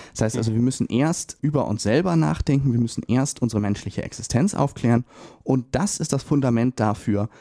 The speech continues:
Speaker 1: dann später noch die Frage nach dem, äh, Sein zu beantworten. Das heißt also, wir kommen sozusagen zuerst und die Dinge kommen danach.
Speaker 2: Okay, also, äh, vom Subjekt her gedacht, aktiv gedacht und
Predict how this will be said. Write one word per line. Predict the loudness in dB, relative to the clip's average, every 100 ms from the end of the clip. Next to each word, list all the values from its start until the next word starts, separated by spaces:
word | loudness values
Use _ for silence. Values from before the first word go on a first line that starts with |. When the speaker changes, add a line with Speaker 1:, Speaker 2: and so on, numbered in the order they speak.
| -20 -4
Speaker 1:
dann | -2
später | -2 -2 0 2
noch | 0 -2
die | -6
Frage | -4 -4 -2
nach | -2 -2
dem, | -2 -2 -4 -8
äh, | -6 -4
Sein | -2 -2 0 -2
zu | -2
beantworten. | -8 -8 -10 -10 -10 -6 -6 -8 -16 -20 -6
Das | -4
heißt | -2
also, | -2 0
wir | -2
kommen | 0 0 0
sozusagen | -2 -6 -4 -2 -2
zuerst | -2 -2 0 0 -4 -18 -20 _
und | -4 -2
die | 0
Dinge | 0 0
kommen | 0 -2 -2
danach. | -2 -6 -6 -10 -14 -16 -14 -12
Speaker 2:
Okay, | -10 -10 -10 -12 -16 -10
also, | -4 0 2 0
äh, | 0 -2 -2
vom | -4 -4
Subjekt | -2 -4 -2 -2 -2 -2
her | -2 -2
gedacht, | -2 -2 -4 -6
aktiv | -6 -6 -4 -2 0
gedacht | 0 0 -2 -4
und | -4 -4 -8